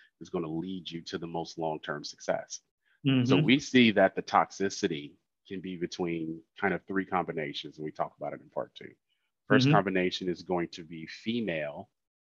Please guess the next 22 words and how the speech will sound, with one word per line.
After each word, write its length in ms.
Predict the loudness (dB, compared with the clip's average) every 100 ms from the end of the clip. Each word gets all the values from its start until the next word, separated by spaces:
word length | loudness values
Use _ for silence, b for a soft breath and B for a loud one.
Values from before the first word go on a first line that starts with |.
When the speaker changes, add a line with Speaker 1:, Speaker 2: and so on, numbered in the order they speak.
| _ _ _ _ _ _ _
Speaker 1:
and 120 | -6 -4
city 240 | -4 -4
boy. 320 | -6 -10 -10 -16 _ _ _ _ _ _ _ _ _ _ _ -10
The 60 |
city 240 | 2 4 4
boy 440 | 2 0 0 0 -2
is 500 | -4 -4 -6 -12 -16 _ _
fit, 380 | _ 2 4 4 -2
fun, 480 | -4 2 4 4 -2 -2
charismatic. 580 | 0 0 0 0 0 -4
This 180 | -8 -10
is 140 | -6
where 140 | -2 -2
you 180 | -2
hear 180 | -2 0
women 300 | 0 -4 -6
say, 240 | -2 -2 -2
"He 160 | -6
has 200 | -8 -8
so 120 | -8
much 220 | -10 -10 -10
charisma. 720 | -6 -2 -2 -4 -2 -2